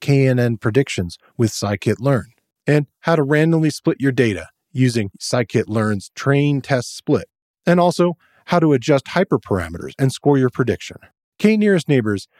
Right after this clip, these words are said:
is a great place to get started on your Python machine learning algorithm journey, and this course is a worthy investment of your time.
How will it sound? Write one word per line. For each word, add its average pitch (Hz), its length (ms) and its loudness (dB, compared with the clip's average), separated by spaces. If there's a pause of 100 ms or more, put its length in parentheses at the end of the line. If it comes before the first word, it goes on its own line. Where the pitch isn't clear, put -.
(180)
is 117 120 0
a 117 60 4
great 107 400 0
place 101 340 -4
to 110 100 -6
get 110 180 -8
started 127 400 0
on 95 120 -6
your 90 100 -6
Python 110 420 -2
machine 123 380 -2
learning 110 300 -2 (100)
algorithm 107 520 -2
journey, 120 440 -2 (260)
and 147 100 4
this 180 140 0
course 139 460 0
is 139 100 -2
a 131 80 2
worthy 147 400 2
investment 113 480 -4
of 98 100 -8
your 101 120 -2
time. 92 360 -14